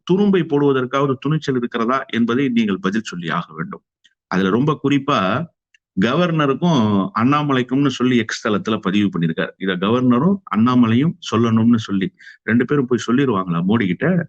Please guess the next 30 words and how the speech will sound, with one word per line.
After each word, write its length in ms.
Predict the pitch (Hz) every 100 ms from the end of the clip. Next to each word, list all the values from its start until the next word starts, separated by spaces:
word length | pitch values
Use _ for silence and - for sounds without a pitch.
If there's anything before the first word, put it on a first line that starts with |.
| _ _ _ _ _ _ -
சொன்ன 300 | 127 165 139
மோடி 300 | 139 165 143
என்ன 200 | 127 143
பதில் 300 | 123 147 147
சொல்லுவாருன்றத 580 | 139 135 135 131 123 110
வந்து 220 | 117 131
இந்த 140 | 123 107
ஐயர்கிட்ட 440 | 127 131 107 98
சொல்லுவாங்களா? 500 | 101 110 101 90 127 123 - _ _ _ _ -
மோடி 200 | 120 139
கிட்ட 160 | 120 110
நாங்க 240 | 107 101
போய் 240 | 101 127 -
சொன்னோம், 320 | 117 120 127
இந்த 140 | 101
மாதிரி 220 | 110 117 110
சொல்றாருன்னு 520 | 110 113 110 117 110
சொல்ல 160 | 104 120
முடியுமா? 420 | 104 90 90 127 104 _ _ - -
நிச்சயமாக 640 | - 113 147 143 143 143 110
முடியாது. 500 | 104 113 98 85 82 _
இந்த 260 | - 110 98
செய்தியை 640 | - 139 170 143 120 131 185 - _ _ _ -
இப்போது 420 | 113 117 113 117
நாட்டு 300 | 123 131 -
மக்கள் 340 | 127 101 131 107
கவனமாக 500 | 107 123 113 120 117
உள்வாங்கிக் 540 | 104 120 113 104 92
கொண்டே 220 | 92 98 113
இருக்கிறார்கள். 640 | 98 98 92 82 - 80